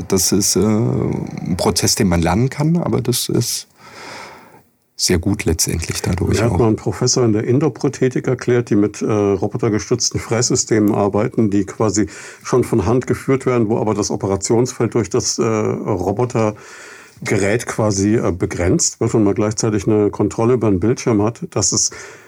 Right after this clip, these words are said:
Speaker 2: eklatant wichtiger ist, dass, äh, der Operateur möglichst noch erfahrener ist als einer, der normal operiert, wenn er mit einer Robotertechnik operiert, weil er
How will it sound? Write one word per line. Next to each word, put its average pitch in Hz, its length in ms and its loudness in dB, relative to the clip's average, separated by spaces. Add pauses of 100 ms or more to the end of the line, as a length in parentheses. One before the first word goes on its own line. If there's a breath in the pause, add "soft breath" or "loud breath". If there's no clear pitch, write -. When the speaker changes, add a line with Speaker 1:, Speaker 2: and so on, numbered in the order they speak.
(160 loud breath)
Speaker 2:
eklatant 139 640 2
wichtiger 120 420 0
ist, - 320 -2
dass, 113 300 0
äh, 113 120 0
der 101 280 0
Operateur 117 680 0
möglichst 120 560 2
noch 139 220 2
erfahrener 127 560 2
ist 123 160 0
als 117 180 0
einer, - 220 2
der 104 120 4
normal 98 340 4
operiert, 117 400 -2
wenn 107 80 2
er 107 80 4
mit 104 200 -2
einer 107 180 2
Robotertechnik 113 1040 0
operiert, 117 460 -2
weil 104 120 2
er 104 100 0